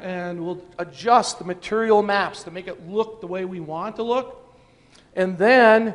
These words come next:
we'll create and modify some materials. So we're gonna go from, like, basic all the way up to, um, intermediate and then kind of the advanced topics in kind of that order. Um, so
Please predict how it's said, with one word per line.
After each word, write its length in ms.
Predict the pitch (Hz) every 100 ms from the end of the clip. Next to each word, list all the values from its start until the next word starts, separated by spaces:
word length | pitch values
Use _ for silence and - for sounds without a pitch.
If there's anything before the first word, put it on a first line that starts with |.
| -
we'll 220 | 190 214
create 420 | 208 196 208 214
and 80 | 208
modify 640 | 185 196 202 196 196 196
some 220 | 190 196
materials. 580 | 190 180 190 180 147 120
So 160 | - 165
we're 140 | 160
gonna 160 | 170 190
go 160 | 202
from, 200 | 190 180
like, 180 | 175 170 - - _ -
basic 580 | 190 202 202 220 214 - - - -
all 240 | 175 185
the 60 | 190
way 140 | 185
up 180 | 190 190
to, 560 | - 185 185 180 175 165
um, 100 | 165
intermediate 480 | 190 190 185 185 196
and 100 | 196
then 160 | 180 170 _ -
kind 160 | 175
of 60 | 175
the 60 | 160
advanced 360 | 151 165 143
topics 440 | 165 170 165 165 -
in 240 | 147 151 -
kind 260 | - 170
of 40 | 147
that 200 | 147 143
order. 420 | 143 156 143 107 - - - - - - - _ _ _ _ -
Um, 500 | 139 127 127 127 117 - _ _ _ _ _
so 440 | - 165 156 151